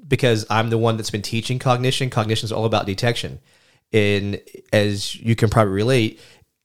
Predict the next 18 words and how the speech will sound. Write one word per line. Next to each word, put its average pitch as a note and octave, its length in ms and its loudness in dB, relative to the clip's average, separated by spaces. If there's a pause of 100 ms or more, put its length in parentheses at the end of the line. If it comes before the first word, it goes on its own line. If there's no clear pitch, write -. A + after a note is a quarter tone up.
(180)
it's A2 280 -2
not A#2+ 460 4
about G#2+ 360 0
detection. G#2 720 -4
It's A2 180 -2
about G#2 520 0
how C#3 640 4
the C#3 160 2
dogs A2+ 560 2
learn. B2 380 0
So - 140 -4
whether A2+ 280 2
you're G#2+ 160 0
doing G#2+ 320 0
agility, D#3+ 560 4
whether A2 220 0
you're G2+ 120 -2
doing, G#2 540 0